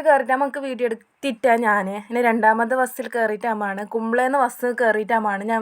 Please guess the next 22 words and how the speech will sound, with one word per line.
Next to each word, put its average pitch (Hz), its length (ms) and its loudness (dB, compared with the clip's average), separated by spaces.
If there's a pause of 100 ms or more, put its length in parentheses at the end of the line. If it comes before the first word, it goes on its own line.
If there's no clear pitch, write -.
വീഡിയോയിൽ 196 340 -4
എടുക്കുന്നുള്ളത്. 190 580 -6
അന്നൊക്കെ, 214 280 -4 (440)
ഏഹ്, 220 160 4
ഞങ്ങൾ 226 240 2
അടുക്ക് 220 380 0
സ്റ്റോപ്പിലൊക്കെ 220 500 0
എത്താനാകുമ്പോഴാണ് 226 1120 0
ഞാൻ 240 160 -2
വീഡിയോ 202 200 -4
എടുക്കുന്നുള്ളത്. 185 720 -4 (440)
അങ്ങനെ, 294 160 6 (120)
അങ്ങനെ 294 300 2
അതാ 254 120 8 (380)
അടുക്ക് 214 320 0
എത്തി, - 300 -16
ഞങ്ങൾ 214 260 -2
സ്റ്റോപ്പിൽ 202 360 -2 (120)
ഇറങ്ങി 202 260 -2 (100)
ഞങ്ങൾ. 190 220 -2 (220)
പിന്നെ 220 180 0 (140)
എല്ലാവരും 214 580 2